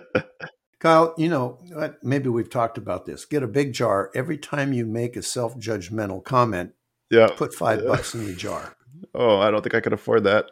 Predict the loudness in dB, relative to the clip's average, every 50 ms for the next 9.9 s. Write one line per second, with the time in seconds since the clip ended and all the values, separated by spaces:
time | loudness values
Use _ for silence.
0 | 0 0 0 -2 -4 -2 0 0 4 6 6 6 6 6 6 4 2 2 4 6
1 | 6 8 8 6 4 4 6 6 8 8 8 6 4 6 6 6 6 6 8 8
2 | 10 10 10 8 6 2 0 -4 -4 2 2 2 4 4 4 2 2 0 2 4
3 | 6 6 6 4 2 -2 -4 -6 -4 -6 -6 -8 -10 -10 0 2 4 4 4 2
4 | 0 -4 -6 -14 -20 -20 -20 -20 -20 -20 -20 -20 _ -16 -12 -6 2 6 6 6
5 | 8 8 6 8 8 6 4 2 -2 -2 -2 -6 -6 -8 -10 -14 -14 -8 -2 6
6 | 10 12 12 12 12 10 8 6 8 8 8 8 6 4 2 0 -2 0 2 4
7 | 4 6 6 4 4 6 4 4 4 2 -4 -8 -8 -12 -16 -14 -10 -10 -10 -4
8 | 4 6 6 6 6 6 6 4 4 2 2 4 6 8 8 8 6 4 4 2
9 | 2 2 0 0 2 0 0 2 4 4 6 6 4 2 -2 -4 -10